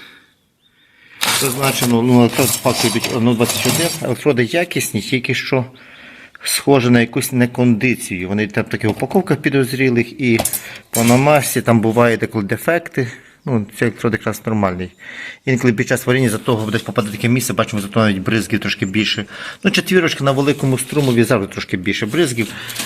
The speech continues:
але лягають вони. Зараз покажу, щоб мене руки не тряслися.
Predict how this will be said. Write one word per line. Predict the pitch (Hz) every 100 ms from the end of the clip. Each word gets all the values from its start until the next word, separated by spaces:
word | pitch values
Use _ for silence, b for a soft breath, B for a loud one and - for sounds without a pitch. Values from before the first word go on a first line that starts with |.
| - -
але | 120
лягають | 123 131 147 139
вони. | 131 127 127 120 B B B _ _ _ _ _ _ _ _ _ _ _ _ _ _ _ _ _ _ _ - - 123
Зараз | 113 104
покажу, | - 113 107
щоб | 110 107
мене | 113 110
руки | 117 113
не | 107
тряслися. | 110 - 95 - 104